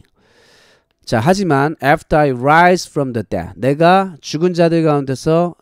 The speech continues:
살아난 후에 I will go ahead, 나는 앞서 갈 것이라. 너희 앞서 ahead of you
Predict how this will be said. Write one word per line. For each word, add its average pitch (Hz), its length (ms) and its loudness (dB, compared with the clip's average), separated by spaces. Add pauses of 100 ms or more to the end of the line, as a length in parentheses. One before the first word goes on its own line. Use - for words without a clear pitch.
살아난 156 720 2
후에 131 640 2 (180)
I 117 200 0
will 156 280 2
go 151 340 6
ahead, 120 560 0 (400)
나는 180 600 0 (260)
앞서 151 560 0
갈 123 180 -2
것이라. 113 880 -6 (1600)
너희 147 300 2
앞서 104 440 -4
ahead 135 480 -2
of 143 160 -4
you 98 520 -4